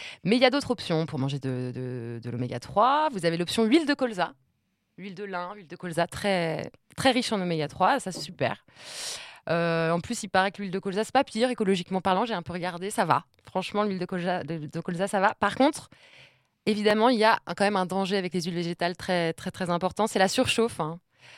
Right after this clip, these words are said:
Euh, la surchauffe, c'est, euh, dès, dès, alors en plus, l'huile de colza et l'huile de lin, particulièrement grave parce que la surchauffe est très rapide. Dès cent degrés, pouf, pouf, pouf,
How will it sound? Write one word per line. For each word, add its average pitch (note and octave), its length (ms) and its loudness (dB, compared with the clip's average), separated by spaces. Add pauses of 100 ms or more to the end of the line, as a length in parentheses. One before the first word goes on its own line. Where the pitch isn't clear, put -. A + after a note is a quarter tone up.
(140)
Euh, C#3+ 600 0
la D3+ 100 0
surchauffe, - 460 -2
c'est, F#3+ 320 -2
euh, D#3+ 340 4
dès, D#3+ 280 -2 (120)
dès, E3+ 240 -4 (120)
alors C#3+ 160 -2
en - 20 -10
plus, G#3+ 240 -10
l'huile G3+ 160 -8
de G#3 80 -6
colza G#3+ 320 -2
et - 20 0
l'huile F3+ 160 -6
de F#3+ 80 2
lin, G3 280 0 (340)
particulièrement F#3+ 720 4
grave F#3+ 280 0
parce G#3 140 -8
que - 60 -6
la E3 80 0
surchauffe F#3 400 -8
est - 40 -12
très - 160 -8
rapide. E3+ 320 -4
Dès A#3+ 160 2
cent B3 200 -2
degrés, G#3+ 380 -4 (840)
pouf, D#4+ 160 -12
pouf, - 240 -8
pouf, C4+ 380 -2